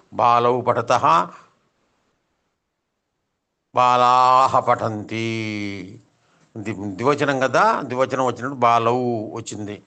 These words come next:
స్త్రీలింగంలో బాలే వచ్చింది. ఈ విధంగా వచ్చేటప్పటికల్లా మనం ఇప్పుడు ఒకసారి మధ్యమ పురుషుల్లో చూసాం. మరి ఇక్కడ కూడా మరి దీనిలాగానే పఠతి, ఆ, లిఖ ఇవన్నీ ధ, అవన్నీ గ-, గచ్చ అని వస్తాయి. క్రి-,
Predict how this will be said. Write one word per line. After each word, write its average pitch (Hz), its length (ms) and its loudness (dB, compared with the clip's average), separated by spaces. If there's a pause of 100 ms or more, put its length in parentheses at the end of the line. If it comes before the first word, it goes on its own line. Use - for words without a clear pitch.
(320)
స్త్రీలింగంలో 127 680 -4
బాలే 110 420 2 (120)
వచ్చింది. 92 560 -10 (480)
ఈ 127 140 -8
విధంగా 131 340 -2 (100)
వచ్చేటప్పటికల్లా 113 720 -4
మనం 110 160 -8
ఇప్పుడు 110 200 -10
ఒకసారి 117 380 -8 (420)
మధ్యమ 120 380 -6
పురుషుల్లో 113 320 -4
చూసాం. 95 340 -10 (380)
మరి 139 160 2
ఇక్కడ 170 180 2 (140)
కూడా 156 200 4 (640)
మరి 127 180 0 (840)
దీనిలాగానే 147 680 2
పఠతి, 131 480 -2 (260)
ఆ, 113 720 -2 (140)
లిఖ 131 180 -2 (540)
ఇవన్నీ 127 300 0
ధ, 104 140 -4 (180)
అవన్నీ 123 320 0 (360)
గ-, 120 180 -2
గచ్చ 120 200 -4 (320)
అని 110 220 -8
వస్తాయి. 90 280 -16 (680)
క్రి-, 151 320 0